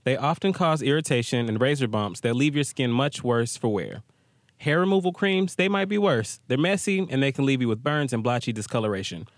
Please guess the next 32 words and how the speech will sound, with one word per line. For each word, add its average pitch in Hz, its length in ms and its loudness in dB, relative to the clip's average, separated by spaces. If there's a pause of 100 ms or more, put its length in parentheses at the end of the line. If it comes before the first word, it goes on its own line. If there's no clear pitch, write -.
(400)
Worst, 226 500 0 (140)
and 170 460 0
they 139 220 0
smell 123 300 -2
awful. 95 420 -6 (500)
But 254 360 0 (200)
then 165 300 0
there's 175 280 0
Bevel. 107 400 -6 (520)
Bevel 226 420 2
is 143 180 0
dermatologist 151 760 0
approved 214 460 0
and 131 160 0
proven 175 320 2
to 139 120 0
reduce 117 380 0 (440)
razor 196 320 2
bumps, 190 360 0
discoloration, 143 840 0
and 131 220 -2
irritation. 104 640 -4 (560)
Nine 143 220 0
out 175 120 0
of 156 60 -4
ten 160 200 0
customers 135 460 0
come 190 200 0
back 170 220 0
month 143 260 0
to 135 80 0
month 113 280 0